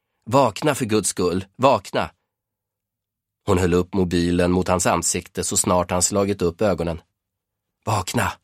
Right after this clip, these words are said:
Här! Läs! Och några sekunder senare, efter att det fasansfulla hunnit sjunka in och Janne förstått vad hon själv förstått, med låg röst. Detta förändrar allt.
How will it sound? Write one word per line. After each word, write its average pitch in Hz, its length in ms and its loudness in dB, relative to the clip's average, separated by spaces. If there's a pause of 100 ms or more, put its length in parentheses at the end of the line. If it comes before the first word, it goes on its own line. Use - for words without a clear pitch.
(340)
Här! 104 360 -4 (640)
Läs! 123 460 0 (1900)
Och 101 140 2
några 107 220 6
sekunder 104 460 0
senare, 101 580 0 (240)
efter 107 400 0
att 101 160 0
det 104 100 0
fasansfulla 104 840 0
hunnit 101 240 0
sjunka 101 320 2
in 107 300 2
och 98 160 2
Janne 101 380 2
förstått 110 500 -2
vad 98 100 -2
hon 101 160 0
själv 113 300 0
förstått, - 540 -6 (260)
med 90 120 0
låg 87 320 0
röst. - 340 -4 (1800)
Detta 80 400 -2
förändrar 78 500 0
allt. 78 400 -2